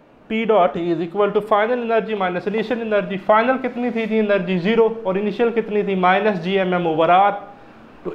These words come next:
एक माइनस फार्मूले का, एक माइनस जो है वो हमारी इनिशियल एब्सोल्यूट पोटेंशियल एनर्जी का, तो फाइनल तो थी कितनी? ज़ीरो। फार्मूला का माइनस और ये इसका अ, इनिशियल पॉइंट पर एब्सोल्यूट पोटेंशियल एनर्जी का माइनस, तो माइनस माइनस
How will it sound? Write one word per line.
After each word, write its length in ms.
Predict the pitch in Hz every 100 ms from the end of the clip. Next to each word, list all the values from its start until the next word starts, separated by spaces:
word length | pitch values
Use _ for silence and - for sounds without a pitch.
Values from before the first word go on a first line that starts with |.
| 214
एक 200 | 240 240
माइनस 360 | 247 240 247
फार्मूले 480 | 226 214 202 196 220
का, 180 | 220 220 220 - - -
एक 200 | 233 233
माइनस 380 | 220 220 220 220
जो 80 | 220
है 160 | 208
वो 120 | 208 202
हमारी 400 | 196 175 180 185
इनिशियल 520 | 190 185 - 220 208
एब्सोल्यूट 400 | 185 - 208 202
पोटेंशियल 380 | 196 196 190 202
एनर्जी 320 | 190 180 185
का, 180 | 180 165
तो 120 | 170
फाइनल 360 | 185 185 208
तो 120 | 208 214
थी 220 | 214 220
कितनी? 300 | 214 208 202
ज़ीरो। 280 | 175 175 170 - - - - - -
फार्मूला 460 | 196 196 202 240
का 140 | 254 254
माइनस 480 | 233 220 226 - - -
और 200 | 185 208
ये 200 | 208 202
इसका 580 | 196 - - - 220 214 - - - - - - - -
अ, 320 | 165 180 185 190
इनिशियल 380 | 202 220 285 269
पॉइंट 340 | 240 214 208
पर 100 | 214
एब्सोल्यूट 380 | 202 196 202 196
पोटेंशियल 340 | 190 185 190
एनर्जी 300 | 185 180 175
का 120 | 185
माइनस, 400 | 175 165 156 156
तो 60 | 165
माइनस 340 | 170 185 220 220
माइनस 500 | 208 202 202 -